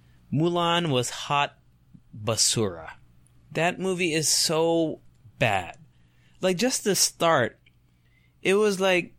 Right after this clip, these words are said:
she's chasing a chicken, right? She's chasing a chicken, and she has all these crazy moves already,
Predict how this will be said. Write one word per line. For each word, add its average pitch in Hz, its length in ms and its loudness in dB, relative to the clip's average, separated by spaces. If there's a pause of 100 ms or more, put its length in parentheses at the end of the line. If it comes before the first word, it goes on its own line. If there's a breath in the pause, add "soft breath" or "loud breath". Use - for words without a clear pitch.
(140)
she's - 300 2
chasing 185 500 2
a - 20 0
chicken, - 580 0
right? 95 300 -2
She's - 260 -2
chasing 160 380 0
a 123 60 2
chicken, 104 520 -2 (240 loud breath)
and 127 140 0
she 151 140 4
has 143 120 4
all 175 260 -2
these 180 200 0
crazy 143 480 0
moves 131 320 0
already, 98 540 0